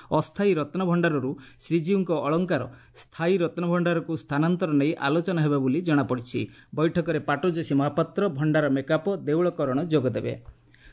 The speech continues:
ଗଞ୍ଜାମ ଜିଲ୍ଲା ଛତ୍ରପୁରସ୍ଥିତ ଋଷିକଲ୍ୟା ସମ୍ମିଳନୀ କକ୍ଷରେ ଦକ୍ଷିଣାଞ୍ଚଳ ଜୋନ୍ ସ୍ତରୀୟ ରାଜସ୍ୱ ବିଭାଗର ସମ୍ମିଳନୀ ଏବଂ କର୍ମଶାଳା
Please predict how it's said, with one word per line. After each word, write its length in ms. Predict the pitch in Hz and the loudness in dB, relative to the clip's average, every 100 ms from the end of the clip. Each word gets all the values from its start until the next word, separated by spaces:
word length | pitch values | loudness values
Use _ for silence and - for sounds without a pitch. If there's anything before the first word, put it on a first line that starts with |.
| - | -8
ଗଞ୍ଜାମ 420 | 143 175 180 208 | -2 0 2 0
ଜିଲ୍ଲା 180 | 190 190 175 - | 2 0 0 -2
ଛତ୍ରପୁରସ୍ଥିତ 680 | 175 170 214 214 208 196 185 165 | -2 0 -2 0 0 0 0 0
ଋଷିକଲ୍ୟା 500 | 156 196 202 190 170 170 | 0 -2 2 2 2 0
ସମ୍ମିଳନୀ 360 | 160 180 175 | 0 2 0
କକ୍ଷରେ 460 | 147 151 - 175 196 175 | 0 -4 0 0 2 0
ଦକ୍ଷିଣାଞ୍ଚଳ 540 | 147 170 180 180 175 156 | -2 0 0 2 0 0
ଜୋନ୍ 200 | 143 170 175 | 2 0 0
ସ୍ତରୀୟ 260 | 185 170 156 | -2 0 2
ରାଜସ୍ୱ 420 | 139 143 170 175 | 0 -2 -2 -2
ବିଭାଗର 320 | 156 160 160 147 | 2 2 2 -2
ସମ୍ମିଳନୀ 500 | 147 151 160 180 185 | 0 2 2 2 0
ଏବଂ 180 | 147 151 147 | 0 2 2
କର୍ମଶାଳା 500 | 143 151 - 151 | 2 2 0 0